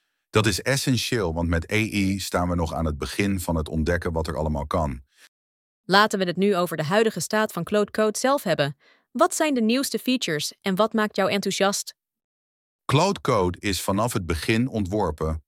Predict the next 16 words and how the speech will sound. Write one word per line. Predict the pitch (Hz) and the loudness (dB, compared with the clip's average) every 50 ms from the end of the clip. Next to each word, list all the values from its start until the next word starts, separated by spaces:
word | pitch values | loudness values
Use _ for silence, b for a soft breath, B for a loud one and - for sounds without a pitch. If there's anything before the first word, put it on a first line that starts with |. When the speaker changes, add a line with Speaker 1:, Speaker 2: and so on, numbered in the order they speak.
| _ _ _ | _ _ _
Speaker 1:
om | - 101 95 | 0 0 2
zo | 90 - 98 | 2 2 0
simpel | 85 - - - 139 160 160 - 147 | 0 0 0 0 0 0 2 0 0
mogelijk | 131 117 117 120 123 117 113 92 80 | 0 2 2 0 0 -2 -4 -4 -6
te | - - | -6 -6
zijn | 85 - - 78 71 71 76 78 80 - _ _ _ _ _ _ | -6 -4 -4 -2 -2 -2 -2 -2 -4 -8 _ _ _ _ _ _
en | - 110 101 87 | 0 0 0 2
tegelijk | - 123 113 - 113 101 101 113 127 143 147 - | 0 -2 0 0 0 2 2 2 0 -2 -4 -6
heel | - - 104 117 120 107 - | -4 0 0 2 2 0 -2
uitbreidbaar, | - 98 95 90 80 85 87 98 101 104 90 78 80 73 67 67 69 - _ _ _ _ _ _ _ | -2 0 0 0 0 0 0 0 0 -2 -2 -2 -2 -2 -2 -4 -8 -10 _ _ _ _ _ _ _
of | - 92 85 - | -2 -2 -2 0
hackable, | - - - 107 - - 90 73 76 73 69 67 | -2 0 0 0 0 0 -2 -2 -4 -4 -4 -6
zoals | - - 85 80 80 | -6 -4 -4 -4 -4
we | - | -4
dat | 80 78 76 | -4 -4 -2
noemen. | 73 80 76 73 71 67 69 | -2 -2 -2 -2 -2 -4 -8